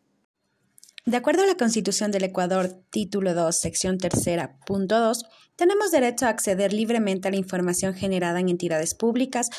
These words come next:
o en las privadas que manejan fondos del Estado o realicen funciones públicas.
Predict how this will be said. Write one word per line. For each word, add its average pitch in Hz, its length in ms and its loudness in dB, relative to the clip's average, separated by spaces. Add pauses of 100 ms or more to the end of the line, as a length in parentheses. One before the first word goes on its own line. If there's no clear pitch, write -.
(200)
o 285 220 4
en 277 100 4
las 254 200 2
privadas 190 500 0
que 175 100 -2
manejan 175 480 0
fondos 185 380 0
del 196 180 0
Estado 262 500 2
o 247 120 0
realicen 262 480 2
funciones 190 480 0
públicas. 175 500 -4